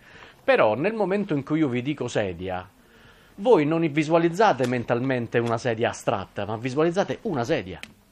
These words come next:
no? Che sarà quella dove siete cresciuti, che è quella del vostro studio, è quella del, di, di casa di un amico, non so quale, però nel nostro processo di interpretazione noi rendiamo concreti i concetti, non lavoriamo sui concetti astratti,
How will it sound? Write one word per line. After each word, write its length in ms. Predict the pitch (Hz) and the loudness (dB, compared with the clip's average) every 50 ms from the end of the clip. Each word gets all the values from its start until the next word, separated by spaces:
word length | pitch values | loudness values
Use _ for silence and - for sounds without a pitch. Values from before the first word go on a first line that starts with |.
| _ _ _ _ - | _ _ _ _ -10
no? 180 | 139 135 143 | -8 -8 -6
Che 120 | - - 123 | -4 -6 -6
sarà 300 | - - 131 123 120 117 | -4 -2 -2 -2 -2 -2
quella 240 | - 131 120 117 113 | -2 -2 -2 -2 0
dove 180 | 117 113 117 | 0 0 0
siete 220 | 104 113 113 117 113 | 0 0 2 2 2
cresciuti, 520 | 113 110 - - - 107 107 113 101 98 | 2 0 -4 -6 -8 -8 -8 -6 -6 -4
che 100 | 101 107 | -4 -4
è 40 | 101 | -4
quella 200 | - - 107 104 | -4 -2 -2 -2
del 120 | 104 98 | -2 -4
vostro 300 | 98 110 104 - - 110 | -4 -6 -6 -6 -8 -12
studio, 400 | 104 - - 104 107 107 101 101 | -12 -12 -12 -10 -8 -6 -4 -6
è 60 | 101 | -6
quella 280 | - - 107 104 101 101 | -6 -6 -6 -4 -4 -4
del, 140 | 98 101 98 104 | -6 -8 -10 -10
di, 240 | 107 107 107 107 104 | -12 -10 -10 -10 -8
di 120 | 98 113 | -8 -6
casa 260 | 101 113 107 98 107 | -4 -4 -4 -4 -4
di 80 | 104 104 | -8 -8
un 80 | 104 101 | -8 -8
amico, 300 | 101 110 127 113 120 127 | -8 -8 -8 -6 -6 -6
non 160 | 165 185 185 | -6 -8 -8
so 180 | - - 95 - | -8 -10 -10 -8
quale, 420 | - 127 107 85 82 85 110 - - - - - - - - | -4 -4 -2 -2 -4 -4 -8 -8 -10 -12 -20 -20 -20 -8 -2
però 460 | - 240 226 151 117 117 113 - - - | 0 2 4 4 4 4 2 -2 -6 -6
nel 200 | 147 147 185 196 | -4 -2 -2 -2
nostro 360 | 202 226 240 226 - 156 131 | 0 -2 -2 -2 -2 -4 -4
processo 440 | 123 117 127 143 170 165 - 135 131 | -4 -4 -2 -2 -2 -4 -4 -6 -6
di 120 | 127 135 | -4 -4
interpretazione 800 | 135 120 - 127 101 - 120 113 117 120 - - - 104 120 160 | -4 -2 -4 -4 -4 -4 -6 -4 -4 -4 -6 -4 -6 -6 -4 -4
noi 420 | 175 139 110 110 117 120 - - _ | -2 -2 0 0 0 -2 -4 -10 _
rendiamo 560 | - 131 156 165 180 170 175 147 117 113 120 | -6 -2 -2 -2 0 2 2 2 2 2 0
concreti 520 | - 139 139 139 - 196 180 147 113 104 107 | 0 0 -2 -2 0 0 2 2 2 0 -4
i 20 | |
concetti, 500 | 95 101 98 95 - 98 87 - - - - _ _ _ _ _ _ _ _ | -8 -8 -10 -12 -12 -14 -14 -16 -18 -20 -20 _ _ _ _ _ _ _ _
non 160 | - 139 135 139 | -6 -2 0 4
lavoriamo 460 | 143 139 143 165 185 202 175 135 120 | 4 4 6 6 4 4 2 2 0
sui 140 | 104 113 110 | -2 -2 -4
concetti 440 | 107 107 107 - - 110 - - | -4 -4 -6 -8 -10 -12 -10 -12
astratti, 500 | 101 - - - 101 92 - _ _ - | -12 -12 -12 -12 -12 -12 -12 _ _ -20